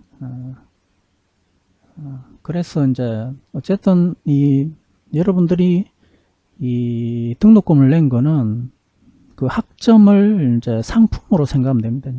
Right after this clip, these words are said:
그 학점을 받겠다고 이제 돈을 낸 거고 실제 이제 등록, 말 그대로 등록이죠. 그 과목에 학점을 받기 위해서 등록한 겁니다. 그 등록금을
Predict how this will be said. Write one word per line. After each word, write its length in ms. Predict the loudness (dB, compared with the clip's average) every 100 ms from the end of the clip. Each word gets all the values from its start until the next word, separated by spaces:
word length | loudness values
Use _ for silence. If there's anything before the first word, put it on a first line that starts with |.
| -12
그 240 | -10 -8
학점을 540 | -10 -14 0 2 2 0
받겠다고 640 | -4 -6 -4 -2 -2 0
이제 360 | 0 0 -6 -10 -14 _ _ _ _ _ _ _ _
돈을 260 | -4 0 2
낸 160 | 2
거고 560 | 0 -2 -2 -2 -4 -8 -12 -12
실제 340 | -10 -8 -4
이제 140 | -4 -4 2
등록, 500 | 6 8 6 4 -2 _ _ _
말 160 | -8 -6
그대로 240 | -4 -4
등록이죠. 800 | 2 4 6 2 -2 -4 -4 -4
그 80 | -8 -2
과목에 640 | 4 6 6 2 0 0 -6 -18
학점을 420 | -14 0 2 2
받기 320 | -2 -6 -4
위해서 180 | -4 -2
등록한 360 | 0 2 2 2
겁니다. 280 | 0 -2 -4
그 180 | -10 0
등록금을 2250 | 4 6 6 4 -4 _ _ _ _ _ _ -4 0 2 4 4 4 4 4 4 2 0 -2